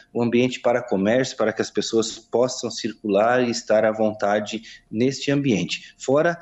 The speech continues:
as outras praças e parques aí que ele está projetando e, e muito em breve nós estaremos dando início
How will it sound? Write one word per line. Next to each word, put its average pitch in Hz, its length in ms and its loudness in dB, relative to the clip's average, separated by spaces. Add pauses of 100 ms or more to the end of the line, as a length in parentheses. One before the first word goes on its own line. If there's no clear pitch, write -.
(140)
as 143 420 0
outras 151 460 0
praças 127 720 -2
e 104 220 -6
parques 110 580 0
aí 110 160 4
que 120 120 -2
ele 120 120 2
está 117 320 0 (220)
projetando 135 840 2
e, 127 300 6 (240)
e 117 80 2
muito 131 300 2 (260)
em 110 160 4
breve 120 380 2
nós 123 220 0
estaremos 113 500 2
dando 113 260 2
início 110 540 2